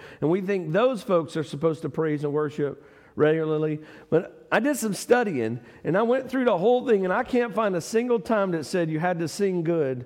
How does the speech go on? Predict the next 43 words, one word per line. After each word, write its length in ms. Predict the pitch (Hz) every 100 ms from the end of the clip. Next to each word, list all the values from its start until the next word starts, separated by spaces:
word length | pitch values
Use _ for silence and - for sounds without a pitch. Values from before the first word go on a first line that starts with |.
| - - _ _ -
to 80 |
praise 360 | 131 180 160 147
and 160 | 147 143
worship, 400 | 127 - - - 98 - - - _ - - - _ _ -
which 260 | - 202 214
is 140 | 202
good, 380 | 165 285 185 123
right? 300 | 147 165 180 160 - - _ - - - _ _ - - 208
You 160 | 220
know, 60 | 214
a 60 | 190
couple 260 | 240 226
years 300 | 208 220 196
ago, 300 | 202 202 190
I 120 | 175
got 300 | 170 170 139 -
to, 320 | 175 156 147
um, 320 | 139 123 117 - _ _ _ _ _ _ _ -
M 280 | 165 175 156
C 480 | - 170 175 151 135
the 140 | 120
cantata. 580 | 120 113 147 110 82 92 113
I, 300 | 107 90 98
I 20 |
don't 140 | 104 107
know. 160 | 104
I 80 | 104
got 160 | 113 101
to 60 |
stand 260 | - 123 117
up 80 | 107
here 180 | 120
and 80 | 107
tell 140 | 127 113
them 100 | 107
they 100 | 110
was 120 | 110
getting 180 | 120 120
ready 220 | 120 104
to 100 | 113
sing 380 | - 110 107 101
and 120 | 101
whatever. 480 | 110 104 98 98